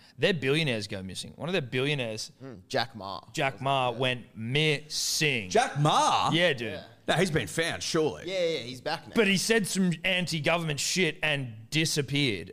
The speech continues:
Speaker 1: And they were like, "Where the fuck's Chinese billionaire Jack Ma gone?" It was like, "Well, he did say some shit about the state and he just fucking"
Speaker 3: And has he come back and is he backpedaled?
Speaker 1: Yeah, I think he's come back and now it's like, he's not, he's shut the fuck up.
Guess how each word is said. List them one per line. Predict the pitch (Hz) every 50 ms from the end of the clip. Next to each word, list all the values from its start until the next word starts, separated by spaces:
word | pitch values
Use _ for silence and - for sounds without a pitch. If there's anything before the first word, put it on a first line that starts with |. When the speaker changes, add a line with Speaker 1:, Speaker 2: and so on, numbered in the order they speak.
| - -
Speaker 1:
And | 127 139 143 139
they | 131
were | 127 123
like, | 123 123 117 107
"Where | 98 110 123
the | 156 175
fuck's | 156 - - 147 143 - -
Chinese | - 143 127 127 123 117 -
billionaire | - 123 131 127 117 113
Jack | 117 120 110 107
Ma | 113 113 123 127 127
gone?" | 110 104 98 98
It |
was | 101 104 113
like, | 104 104 - -
"Well, | 113 113 110 107
he | 107 117 107
did | 95 127 135 127
say | - 127 123 120
some | - 120 113
shit | - - 123
about | 123 123 120 -
the | - 110
state | - - 131 120 120 117
and | 107 120
he | 117
just | 107 113 -
fucking" | - - 127 117 - 117 107 104 - - _ _ - - - _ _ _
Speaker 3:
And | - 135 135 127
has | 131 139 127 123
he | 135 117
come | - 143 147 135 120
back | 120 110 95 95 98 -
and | 113 117
is | 117 104 98
he | 104 90
backpedaled? | - 101 98 - - - 123 127 135 180 254 311 - - _ _ _ _ _ _ _ _
Speaker 1:
Yeah, | - 175 233 240
I | 196
think | 160 220 226
he's | 180 -
come | 202 170
back | 170 156 151 160
and | 160
now | 165 160 156
it's | - -
like, | 151 131 120 - -
he's | 131 127 120
not, | 135 127 - 113
he's | 117
shut | - - - 135 123 -
the | 120
fuck | - - - 110 101 -
up. | 123 113 95 - - -